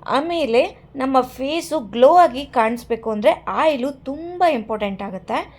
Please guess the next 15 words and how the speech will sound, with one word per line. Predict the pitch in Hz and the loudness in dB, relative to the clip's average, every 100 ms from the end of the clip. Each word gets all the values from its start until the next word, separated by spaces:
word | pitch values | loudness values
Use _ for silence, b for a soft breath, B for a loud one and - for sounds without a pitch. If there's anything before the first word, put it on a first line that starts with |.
| B B | B B
ಎಷ್ಟೊಂದು | - _ _ - 440 392 | -20 _ _ -4 -2 0
ಜನಕ್ಕೆ | 370 349 339 339 339 339 - _ | 0 -2 0 2 2 2 -2 _
ಪಿಗ್ಮೆಂಟೇಷನ್ಸ್ | - 233 311 320 302 302 285 254 | -4 -2 0 0 -2 -2 2 2
ಆಗುತ್ತೆ, | 240 247 247 247 247 B B | 2 2 2 2 -2 B B
ಆಮೇಲೆ | 226 233 254 254 247 247 | 0 4 4 4 4 2
ಸಣ್ಣ | 262 262 | 2 0
ಸಣ್ಣ, | 294 277 269 262 262 269 B B 220 | 0 2 4 4 2 -2 B B 2
ಆ, | 240 | 4
ಕಲೆಗಳು | - - - 285 320 339 294 | 4 -2 2 4 6 6 6
ಆಗಿರುತ್ತೆ. | 254 240 220 240 | 6 2 0 2
ಅವೆಲ್ಲ | 240 - 208 226 240 269 | 2 0 -2 2 4 4
ಹೋಗಬೇಕು | 226 208 226 226 | 4 2 0 0
ಅಂದರೆ | 220 247 | -2 -2
ನಮ್ಮ | 247 220 | 0 -2
ತಲೆಯಲ್ಲಿ | 214 214 214 226 233 233 | -2 0 2 2 2 0